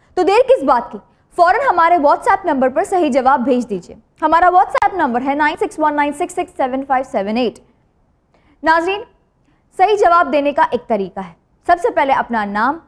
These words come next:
अपने शहर का नाम, अपने कॉन्टैक्ट डिटेल्स, अपने एड्रेस डिटेल्स और उसके बाद सही जवाब भेजिएगा। अगर आप कॉल करके सही जवाब भेजेंगे तो वो नहीं लिया जाएगा। और साथ ही साथ अगर आपके एड्रेस गलत होने की वजह से आप तक अपना प्राइज़ नहीं पहुंचता है तो चैनल विन इसकी जिम्मेदार नहीं होंगे।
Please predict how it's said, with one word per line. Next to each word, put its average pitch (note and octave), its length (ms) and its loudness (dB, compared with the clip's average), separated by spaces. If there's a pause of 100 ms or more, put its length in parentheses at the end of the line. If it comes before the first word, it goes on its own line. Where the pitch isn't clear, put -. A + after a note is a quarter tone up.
(160)
अपने A3+ 240 -4
शहर C4+ 340 0
का C4 140 0
नाम, G#3 260 -4
अपने G#3+ 260 -4
कॉन्टैक्ट A#3 520 -2
डिटेल्स, G#3+ 460 -4
अपने A#3 200 -4
एड्रेस C4+ 440 -2
डिटेल्स A3 460 -4
और C#4+ 80 2
उसके D#4+ 200 -4
बाद G4 200 2
सही A4 220 -2
जवाब C4+ 340 0
भेजिएगा। F3+ 480 -8 (440)
अगर A3 180 0
आप A#3 160 -2
कॉल D4 240 2
करके D#4 260 0
सही A#3+ 220 -2
जवाब G#3 280 0
भेजेंगे G#3 360 -4
तो E4 120 -6
वो A#3 100 0
नहीं G#3 240 -6
लिया F3+ 200 -8
जाएगा। - 340 -16 (260)
और G3+ 60 -10
साथ C#4 300 -2
ही D#4 80 -2
साथ C#4 220 0
अगर C4+ 200 0
आपके C4+ 220 0
एड्रेस B3 400 0
गलत D#4+ 300 2
होने F#4+ 180 0
की F4+ 120 -2
वजह C#4 260 0
से D4 140 -6
आप - 320 -2
तक D4+ 120 -2
अपना B3+ 260 -2
प्राइज़ A#3+ 360 -2
नहीं A#3 340 -4
पहुंचता C4+ 500 -4
है F#3+ 180 -8 (320)
तो A#3+ 60 -4
चैनल A#3+ 340 -2
विन C4 200 -4
इसकी F4+ 200 -10
जिम्मेदार G#3+ 380 -2
नहीं F#3 240 -14
होंगे। F#3 240 -20